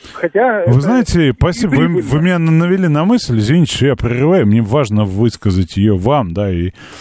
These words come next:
Speaker 2: самому её подумать. Вот мы, а, слышим, мы слышим от Путина, от Пескова, от Лаврова, э, с-, фразу "многополярный мир".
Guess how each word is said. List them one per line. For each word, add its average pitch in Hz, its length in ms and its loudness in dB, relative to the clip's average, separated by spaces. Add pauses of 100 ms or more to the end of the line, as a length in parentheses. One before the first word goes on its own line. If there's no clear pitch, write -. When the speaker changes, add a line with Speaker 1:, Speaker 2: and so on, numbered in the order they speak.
(120)
Speaker 2:
самому 117 440 2
её 113 200 2
подумать. 110 580 -2
Вот 123 220 -2 (420)
мы, 185 340 2
а, 135 240 0
слышим, 107 680 0
мы 139 160 2
слышим 165 380 0
от 156 160 -4
Путина, 127 460 0
от 139 100 -4
Пескова, 127 680 2
от 120 100 -4
Лаврова, 120 800 0 (460)
э, 104 280 2
с-, - 180 -6
фразу 156 440 0
"многополярный 117 800 0
мир". 87 280 -2